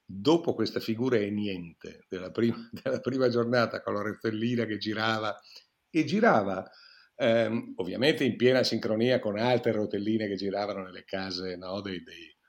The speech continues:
degli abbonati, ma al, al di, al di là di questo, ehm, mentre la, la, la, la rotellina girava, eh, questi stavano pensando a come uscirne, cioè a come cavarsela, a come,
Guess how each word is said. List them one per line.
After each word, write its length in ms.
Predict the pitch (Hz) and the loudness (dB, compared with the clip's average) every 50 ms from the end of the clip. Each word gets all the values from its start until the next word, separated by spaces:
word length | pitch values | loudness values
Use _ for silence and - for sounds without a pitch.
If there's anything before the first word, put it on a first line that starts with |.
| _ _ _ _ _ _ _ _ _ - | _ _ _ _ _ _ _ _ _ -16
degli 260 | - 127 110 107 107 104 | -8 -4 -2 -2 0 -2
abbonati, 720 | 95 98 104 101 95 87 76 - - _ - 85 82 - - | -2 -4 -6 -6 -8 -8 -10 -14 -14 _ -12 -12 -12 -6 -2
ma 220 | 117 113 104 98 92 - - _ _ _ _ | 0 0 0 -2 -4 -10 -12 _ _ _ _
al, 240 | - - 107 110 - - | -8 -6 -6 -6 -6 -4
al 160 | - 107 98 | -4 -4 -2
di, 160 | 101 117 117 - | 0 -2 -2 -2
al 120 | - 107 95 | -2 -2 0
di 60 | 113 | 2
là 100 | 123 147 | 2 2
di 120 | 156 127 - | 2 2 2
questo, 640 | 117 110 98 87 - - - 87 87 95 101 - - | 0 0 0 -2 -6 -10 -12 -10 -8 -8 -8 -8 -6
ehm, 560 | 127 101 95 98 95 92 92 90 90 - - - _ _ _ _ _ _ _ _ - _ _ _ _ _ - | -6 -6 -4 -6 -8 -10 -12 -12 -12 -14 -14 -16 _ _ _ _ _ _ _ _ -20 _ _ _ _ _ -4
mentre 440 | - 120 135 185 202 185 - 131 123 | 0 2 4 4 4 2 2 2 4
la, 160 | 113 117 113 113 | 4 6 4 4
la, 280 | 107 104 107 107 - | 4 2 0 0 0
la, 320 | 117 104 98 95 95 95 90 | 0 -2 -2 -2 -4 -6 -6
la 160 | 104 101 101 | -4 -2 -2
rotellina 460 | 107 110 104 - 123 120 147 156 147 120 | -2 -2 0 2 2 2 2 0 0 -2
girava, 680 | 113 131 123 95 80 - - 80 82 107 127 - - | 0 0 0 0 -2 -4 -8 -6 -4 -2 -2 -2 -2
eh, 580 | - 123 113 110 - - - - - 123 - _ _ _ _ - - - - - - - _ _ _ | -4 -4 -4 -4 -4 -6 -10 -14 -16 -18 -20 _ _ _ _ -20 -20 -20 -20 -20 -20 -20 _ _ _
questi 300 | - - 87 - - 117 | -4 -4 -2 0 0 0
stavano 380 | - - - 135 143 139 123 - | 0 2 2 4 4 4 4 2
pensando 540 | - 156 143 - - 120 117 135 139 127 104 | 0 0 0 2 2 2 0 2 0 0 -2
a 80 | - | -2
come 200 | - 113 107 107 | -2 -4 -4 -4
uscirne, 640 | 107 101 - - 143 139 120 104 101 95 92 92 92 | -4 -4 -4 -4 0 2 2 2 2 -2 -6 -8 -8
cioè 240 | - - 95 98 95 | -8 -6 -6 -6 -6
a 80 | 90 - | -6 -6
come 200 | - 117 110 113 | -4 -4 -4 -2
cavarsela, 800 | - 104 101 101 110 110 110 107 101 - - 110 98 95 92 92 | 0 0 0 0 -2 -2 -2 -2 -2 -2 -2 -2 -2 -4 -6 -10
a 80 | 90 - | -10 -12
come, 560 | - 101 107 107 101 95 92 - - - | -10 -8 -6 -6 -6 -6 -8 -10 -14 -20